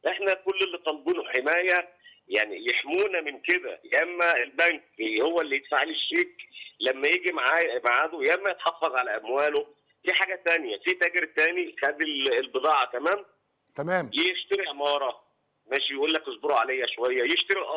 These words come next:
Speaker 1: ارض. يعني احنا لو واحد متعثر او تاجر متعثر، احنا بنقف جنبه، طالما هو معانا كلنا بنتعثر، نقف جنبه، كلنا بنقف جنب بعضنا. انما من-، بي-، بيبقى واحد قاصد ينصب، واحد يقول لك انا هستغل الفلوس ديت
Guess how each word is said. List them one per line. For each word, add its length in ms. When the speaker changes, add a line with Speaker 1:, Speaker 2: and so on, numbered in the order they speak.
Speaker 1:
ارض. 140
يعني 200
احنا 200
لو 160
واحد 340
متعثر 800
او 200
تاجر 260
متعثر، 720
احنا 200
بنقف 360
جنبه، 400
طالما 300
هو 260
معانا 440
كلنا 280
بنتعثر، 680
نقف 320
جنبه، 460
كلنا 180
بنقف 300
جنب 220
بعضنا. 520
انما 460
من-، 400
بي-، 100
بيبقى 340
واحد 300
قاصد 280
ينصب، 480
واحد 280
يقول 180
لك 180
انا 160
هستغل 480
الفلوس 440
ديت 320